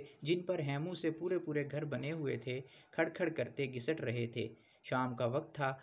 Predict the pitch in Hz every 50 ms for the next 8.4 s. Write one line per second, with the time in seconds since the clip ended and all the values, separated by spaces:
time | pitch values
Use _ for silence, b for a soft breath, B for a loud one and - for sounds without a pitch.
0 | B - - 165 160 165 156 151 156 170 175 165 - 160 160 151 151 151 147 -
1 | - 143 143 147 151 151 151 147 143 131 123 - 135 131 131 117 113 123 123 123
2 | 127 123 131 143 160 143 147 B B B B - 151 147 160 151 - - - -
3 | - 175 160 143 139 135 - - 151 160 165 165 160 151 139 127 120 120 - -
4 | 127 127 123 120 120 120 120 117 117 127 151 156 151 139 127 - 139 139 139 139
5 | 143 143 131 139 165 156 - - - - 135 131 127 - 123 - 120 123 151 147
6 | - 131 123 123 123 127 123 120 117 120 127 123 123 120 120 127 151 151 - 135
7 | 127 123 117 117 117 117 - - - - - - 131 123 127 127 120 117 - 117
8 | 120 - - 120 113 123 123 120